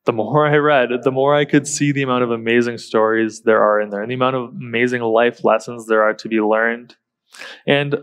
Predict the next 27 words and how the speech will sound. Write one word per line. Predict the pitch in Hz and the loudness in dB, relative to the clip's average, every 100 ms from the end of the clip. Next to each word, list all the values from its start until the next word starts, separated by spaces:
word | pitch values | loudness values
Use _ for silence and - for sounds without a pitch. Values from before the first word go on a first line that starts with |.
| - | -4
I | 143 | -4
could | 151 | -4
see | - 185 190 | -4 0 2
how | 139 135 139 | 2 0 -2
somebody | - 131 131 135 | 0 0 2 2
could, | 131 147 156 | 2 2 2
in | 143 | 2
fact, | 117 110 120 | 0 0 -2
manage | 123 120 127 - | -2 -2 -2 -4
to | |
preach | 127 135 139 | 0 0 2
something | 151 139 131 113 | 0 0 -2 -2
new | 113 120 | -2 0
every | 117 110 | 0 0
single | 110 113 104 | -4 -4 -2
week. | 104 107 - - _ _ _ _ _ _ _ _ _ _ _ _ _ - - - | 0 -2 -4 -18 _ _ _ _ _ _ _ _ _ _ _ _ _ -20 -20 -6
And | 160 160 | 0 2
while | 170 165 | 2 4
it | 165 | 4
is | 156 151 | 4 4
obviously | 147 147 165 170 156 135 | 2 2 2 2 4 2
extremely | - 143 135 | 4 0 2
important | 127 120 123 135 139 - | -2 2 0 0 -8 -8
for | - 117 113 110 | 0 2 4 2
a | - 117 | -2 -4
pastor | - 110 110 - 117 113 117 | -2 -2 -2 -4 0 2 0
and | 131 107 104 | 0 -4 -6